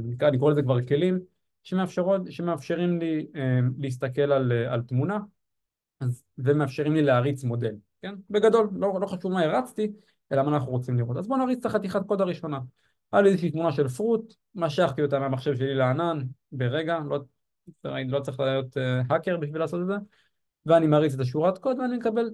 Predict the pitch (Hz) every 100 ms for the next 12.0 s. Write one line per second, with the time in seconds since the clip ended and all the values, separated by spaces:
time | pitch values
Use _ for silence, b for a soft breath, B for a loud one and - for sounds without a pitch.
0 | - _ _ _ _ 175 170 170 180 175
1 | 180 196 190 175 170 160 175 185 196 147
2 | 160 185 175 127 135 147 117 104 _ _
3 | _ _ _ _ _ _ - 143 160 185
4 | 285 254 226 208 208 214 208 202 196 190
5 | 202 175 151 131 127 233 202 165 - 247
6 | 165 196 190 190 165 143 131 190 175 -
7 | 175 175 156 135 123 123 160 123 123 117
8 | 143 147 143 131 - _ _ _ _ -
9 | 240 240 151 131 117 117 175 254 _ _
10 | - 165 180 254 240 208 196 254 311 254
11 | 226 - - 180 165 202 262 269 190